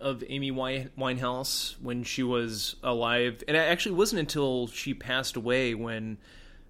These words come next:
I really knew anything about her. I mean, in two thousand eight, two thousand nine, two thousand ten, I was working and going to school and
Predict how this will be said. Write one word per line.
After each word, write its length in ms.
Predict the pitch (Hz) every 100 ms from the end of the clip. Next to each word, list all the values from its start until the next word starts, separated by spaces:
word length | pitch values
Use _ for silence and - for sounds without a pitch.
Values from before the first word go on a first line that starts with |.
| -
I 400 | 139 175 202 175 165
really 300 | 143 170 180
knew 300 | 175 165 165 165
anything 720 | 160 143 147 135 127 123 113 113
about 340 | 139 135 170 135
her. 320 | 113 104 107 - - -
I 40 | 131
mean, 160 | 127
in 300 | 123 123 113 -
two 120 | - 175
thousand 320 | 175 151 151
eight, 180 | 147 -
two 100 | 135
thousand 240 | 131 123
nine, 160 | 117 117
two 100 | 117
thousand 280 | 110 113
ten, 300 | - 110 107
I 80 | 113
was 360 | 120 123 104 -
working 580 | 127 139 139 131 131 127
and 240 | 110 107
going 240 | 123 117 113
to 60 |
school 680 | - - 120 117 113 113 104
and 180 | 104